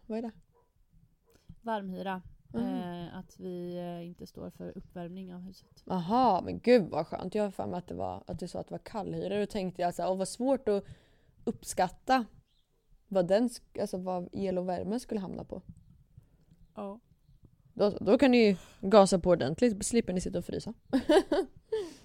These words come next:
Speaker 2: <laughs> Ja, fast, eh, ja, jo, absolut. Men, eh, nej, så det är, eh,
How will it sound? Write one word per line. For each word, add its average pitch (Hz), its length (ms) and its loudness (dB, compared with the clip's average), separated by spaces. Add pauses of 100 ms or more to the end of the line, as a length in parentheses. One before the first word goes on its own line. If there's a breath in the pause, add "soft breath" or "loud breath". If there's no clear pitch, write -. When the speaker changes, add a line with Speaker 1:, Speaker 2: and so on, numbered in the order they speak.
(120)
Speaker 2:
<laughs> 269 680 2
Ja, 190 520 -2
fast, - 280 -12
eh, 185 80 -8
ja, 165 640 -8 (180)
jo, 170 180 -10
absolut. 165 420 -10 (180)
Men, 180 360 -10
eh, 160 400 -4
nej, 175 240 -6
så 190 120 -8
det 185 100 -4
är, 160 680 -4
eh, 160 60 -10